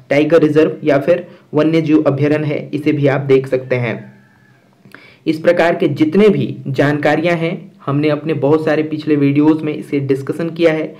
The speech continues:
आप उन्हें देखकर अपने आप के, आपकी तैयारी को आप बेहतर बना सकते हैं। हम आपसे request करेंगे कि हमारे हर video को आप देखने की कोशिश करें। जो भी जानकारियां हम आपके साथ साझा करते हैं, उसे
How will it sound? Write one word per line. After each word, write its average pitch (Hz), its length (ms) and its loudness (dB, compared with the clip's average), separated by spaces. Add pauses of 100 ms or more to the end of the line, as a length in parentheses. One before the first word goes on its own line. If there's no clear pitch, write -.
(280)
आप 147 180 0
उन्हें 175 240 0
देखकर 156 520 2 (840)
अपने 180 300 4
आप 180 380 -2
के, 180 280 0 (360)
आपकी 190 300 0
तैयारी 165 400 4
को 156 160 2
आप 151 260 2
बेहतर 139 340 2
बना 131 260 0
सकते 131 260 -6
हैं। 123 340 -6 (260)
हम 139 120 -2
आपसे 143 280 2
request 165 360 0
करेंगे 185 360 2
कि 196 180 -2
हमारे 143 460 0 (100)
हर 160 140 4
video 165 320 2
को 165 160 0
आप 151 200 -2
देखने 135 400 -2
की 147 120 -2
कोशिश 147 360 0
करें। 175 360 0 (320)
जो 160 220 2
भी 202 140 4
जानकारियां 165 800 0
हम 143 140 -2
आपके 135 280 0
साथ 151 180 -2
साझा 139 340 -2
करते 156 300 -2
हैं, 156 280 -8
उसे 170 400 -6